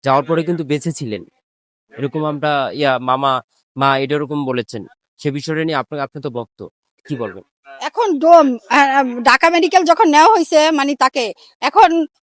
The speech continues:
Speaker 2: প্রথমে যখন এক ডাক্তার, উম, ইয়াতে ঢাকা মেডিকেল দেখলো আউটডোরে, তখন নাকি মাকে বলছে যে উনি তো অনেক আগেই মারা গেছে, দুই তিন ঘন্টা আগে।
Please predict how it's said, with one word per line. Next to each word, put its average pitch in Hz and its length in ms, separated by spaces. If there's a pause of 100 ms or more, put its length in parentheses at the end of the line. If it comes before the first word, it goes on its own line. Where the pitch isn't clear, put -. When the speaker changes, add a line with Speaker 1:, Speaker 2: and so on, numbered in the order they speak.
(140)
Speaker 2:
প্রথমে 427 360
যখন 392 300
এক 349 160
ডাক্তার, 359 400
উম, 269 480
ইয়াতে 254 380
ঢাকা 247 240
মেডিকেল 339 340
দেখলো 294 280
আউটডোরে, 247 480
তখন 427 320
নাকি 381 240
মাকে 285 260
বলছে 277 400
যে 233 120
উনি 269 200
তো 311 120
অনেক 294 220
আগেই 294 300
মারা 233 220
গেছে, 226 220
দুই 202 160
তিন 233 200
ঘন্টা 196 220
আগে। 180 200